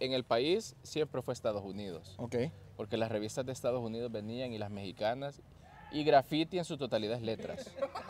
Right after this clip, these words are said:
Speaker 2: Ajá.
Speaker 1: En-, en-, entonces, nosotros como la, la, la experiencia siempre era como poner tu tag, que es tu nombre, en la calle y ponerlo con las letras de graffiti, ¿va?
Speaker 2: Ujú.
Speaker 1: Pero en El Salvador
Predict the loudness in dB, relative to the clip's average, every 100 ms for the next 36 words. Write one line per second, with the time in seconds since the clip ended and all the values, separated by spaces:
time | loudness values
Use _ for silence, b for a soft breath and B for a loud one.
0 | -2 2 4 4 2 0 2 2 0 4
1 | 4 6 6 8 8 10 8 6 -2 -10
2 | -2 0 2 2 2 2 6 8 10 8
3 | 4 4 2 2 2 2 0 -2 -2 0
4 | -2 -2 -2 2 4 4 4 0 0 2
5 | 4 2 8 12 12 10 4 -8 -4 0
6 | 4 6 4 0 -2 -6 -16 -16 -18 -18
7 | -18 -4 0 0 0 0 0 -2 -2 -2
8 | 0 0 -2 -4 -2 0 0 2 0 0
9 | -2 -6 -4 -4 -2 0 4 6 8 8
10 | 6 4 0 2 4 6 8 6 4